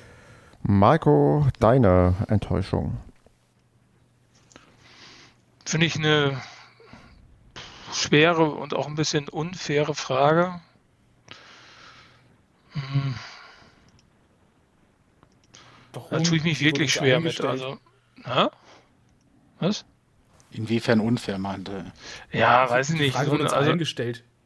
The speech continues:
Speaker 2: ja, finde ich aber <laughs> trotzdem irgendwie, äh,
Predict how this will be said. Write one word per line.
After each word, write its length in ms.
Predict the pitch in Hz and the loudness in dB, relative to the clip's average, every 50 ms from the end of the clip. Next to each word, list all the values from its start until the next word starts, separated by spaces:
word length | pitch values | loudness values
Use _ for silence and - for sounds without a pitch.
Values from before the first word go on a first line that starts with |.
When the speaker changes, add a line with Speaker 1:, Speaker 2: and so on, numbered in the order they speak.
| _ _ _ _ _ | _ _ _ _ _
Speaker 2:
ja, 440 | 247 - 120 139 180 208 202 180 - | -6 0 2 2 4 2 0 -2 -6
finde 300 | - - - - 147 151 | -10 -8 -8 -8 -8 -6
ich 100 | - - | -2 0
aber 120 | 175 156 | 0 0
<laughs> 20 | 135 | 0
trotzdem 380 | - - 175 - - 190 175 | 0 -2 0 2 2 2 2
irgendwie, 460 | 160 156 143 127 143 139 135 131 139 143 | 2 -2 -4 -4 -6 -8 -8 -8 -8 -4
äh, 380 | 127 139 135 131 131 127 127 | -2 0 0 0 -2 -4 -8